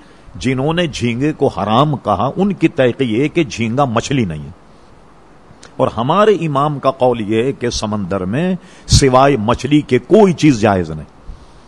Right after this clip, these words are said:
ٹھیک؟ اور اس کے علاوہ ہمارے امام صاحب کے نزدیک، تو امام شافعی کے نزدیک جو چیز بھی سمندر میں سب جائز ہے، یہاں تک کہ کیکڑا بھی جائز۔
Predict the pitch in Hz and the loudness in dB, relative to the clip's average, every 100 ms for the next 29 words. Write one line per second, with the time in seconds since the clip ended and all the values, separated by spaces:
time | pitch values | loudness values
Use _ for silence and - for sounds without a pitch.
0 | - - - - - 175 - - - - | -20 -20 -20 -20 -6 -4 -4 -16 -20 -20
1 | - 113 113 107 107 - - - - - | 0 4 4 4 0 -8 -20 -20 -20 -20
2 | - - - - 156 - 143 120 135 139 | -20 -20 -10 -4 -2 0 0 2 0 0
3 | 95 110 - - - _ - - - - | -4 -6 -16 -20 -20 _ -20 -20 -20 -20
4 | - - - - - - 120 135 185 170 | -20 -20 -20 -16 -16 -8 0 2 2 0
5 | 147 147 156 139 151 147 147 147 131 165 | 0 0 -2 0 0 0 0 0 0 -2
6 | 151 156 139 160 185 180 - 131 131 - | -2 -6 -2 -2 -2 -4 -2 0 0 0
7 | 208 165 127 120 90 113 170 180 139 110 | -4 -2 -2 -2 -2 -2 0 0 -2 -4
8 | 82 127 202 214 - 185 190 151 156 151 | -4 0 2 2 0 -6 -2 0 2 0
9 | 151 139 127 139 143 - 131 110 113 120 | -2 0 0 2 0 0 0 2 2 2
10 | 131 131 113 110 123 147 143 156 156 151 | 2 2 2 2 0 0 0 0 4 4
11 | 147 120 92 78 | 4 2 0 -4